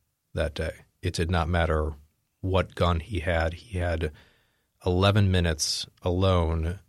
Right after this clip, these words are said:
in a school building with eight hundred kids. It did not matter that it was an A R fifteen. And he bought that gun legally, despite having exhibited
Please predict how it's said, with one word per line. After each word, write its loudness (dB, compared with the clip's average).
in 0
a -2
school 0
building 0
with -4
eight -4
hundred -2
kids. -8
It -8
did 0
not -2
matter 0
that -2
it -4
was -2
an -2
A -2
R 0
fifteen. -6
And 2
he 2
bought 2
that 2
gun 0
legally, 0
despite 0
having 0
exhibited 0